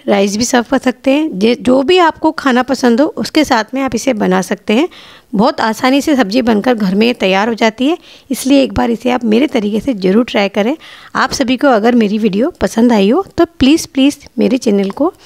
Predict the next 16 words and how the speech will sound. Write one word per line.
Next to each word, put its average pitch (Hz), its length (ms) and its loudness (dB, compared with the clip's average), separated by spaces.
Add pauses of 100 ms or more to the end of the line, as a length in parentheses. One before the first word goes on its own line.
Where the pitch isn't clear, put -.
(480)
like 214 440 0
और 254 140 2
subscribe 185 640 -4
करें। 196 200 -2 (420)
देखिए, 226 320 0
इसमें 262 240 0
last 214 340 -2
में 240 80 0
डाल 214 180 0
देंगे 202 220 0
हम 247 140 2
garnishing 214 480 0
के 240 120 0
लिए 226 240 2 (440)
थोड़ा 294 260 2
सा 294 240 -4